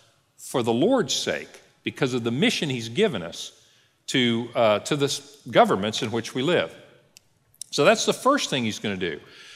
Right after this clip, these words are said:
The next two we're gonna focus on in this lesson. They finish up and they move into chapter three.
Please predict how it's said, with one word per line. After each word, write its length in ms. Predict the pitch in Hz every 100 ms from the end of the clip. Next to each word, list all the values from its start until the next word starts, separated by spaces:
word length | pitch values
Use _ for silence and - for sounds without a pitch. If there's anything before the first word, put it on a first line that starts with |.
| -
The 100 | 135
next 320 | 208 311 -
two 140 | - 202
we're 80 |
gonna 140 | 202 175
focus 440 | - 196 - -
on 140 | 135 120
in 60 |
this 200 | 110 -
lesson. 360 | 117 90 - 78 -
They 140 | 127
finish 420 | - 180 190 -
up 320 | 151 160 - - - -
and 120 | 117
they 80 | 117
move 240 | 123 170 165
into 120 | 131
chapter 440 | - 156 151 156
three. 440 | - 147 123 90